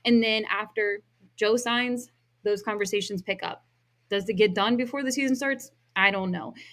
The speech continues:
Does he play on this, this w-, one more year with the Cincinnati Bengals and then he's franchise tagged and he's back again in twenty twenty-four?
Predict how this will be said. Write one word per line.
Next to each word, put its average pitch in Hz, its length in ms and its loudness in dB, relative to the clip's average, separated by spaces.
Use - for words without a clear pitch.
Does 202 140 2
he 220 80 0
play 233 240 0
on 240 200 2
this, 240 300 0
this 220 320 0
w-, 202 240 -14
one 214 180 2
more 247 140 4
year 226 200 2
with 226 120 0
the 226 80 0
Cincinnati 233 400 0
Bengals 220 260 0
and 214 100 -2
then 214 60 -2
he's 180 140 -2
franchise 220 420 0
tagged 220 300 0
and 196 100 -6
he's 185 140 -4
back 208 240 -2
again 214 180 -4
in 202 80 -4
twenty 202 240 -4
twenty-four? 208 540 -6